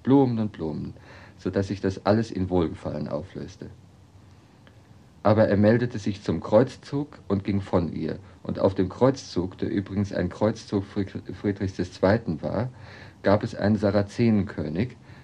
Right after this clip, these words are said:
der mit ihm Schach spielte. Und im Schachspiel wurde die Stadt Jerusalem gewonnen. Der Friedrich der Zweite hatte übrigens Mitarbeiter, die wurden aus dem Mutterleib kommend wie die kleinen Persianer. Übrigens, die grauen Persianer sind noch wertvoller als die schwarzen,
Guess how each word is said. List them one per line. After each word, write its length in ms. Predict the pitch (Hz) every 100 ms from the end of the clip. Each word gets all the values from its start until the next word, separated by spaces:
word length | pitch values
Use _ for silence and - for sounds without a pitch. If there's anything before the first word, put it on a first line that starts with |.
| -
der 100 | 98
mit 160 | 101 101
ihm 140 | 107
Schach 260 | 101 110 101
spielte. 480 | - - - -
Und 160 | - 90
im 80 | 90
Schachspiel 640 | - 131 - - 120 120
wurde 220 | 107 104
die 100 | 101
Stadt 320 | 98 - 98 -
Jerusalem 580 | 98 95 95 80 71
gewonnen. 440 | - - - - - - - - - - - - -
Der 100 | 95
Friedrich 400 | - 131 131 120
der 140 | 98
Zweite 400 | 90 - 95 107
hatte 180 | 104 -
übrigens 480 | 98 - 95 90 -
Mitarbeiter, 680 | 113 95 - 76 76 95 123 - - -
die 100 | 101
wurden 300 | 104 117 113
aus 200 | - 98
dem 120 | 92
Mutterleib 520 | 92 127 131 120 127
kommend 480 | - 110 107 120 135 - - -
wie 80 | 131
die 140 | 135
kleinen 400 | 135 110 110 120
Persianer. 680 | 117 113 98 107 101 104 80 - - - -
Übrigens, 480 | 101 98 107 101 -
die 120 | 92
grauen 380 | - 101 120 113
Persianer 520 | 104 90 90 92 92
sind 200 | 98 95
noch 200 | 101 92
wertvoller 440 | 104 104 - 92
als 160 | 87 92
die 100 | 92
schwarzen, 560 | - 92 101 - 101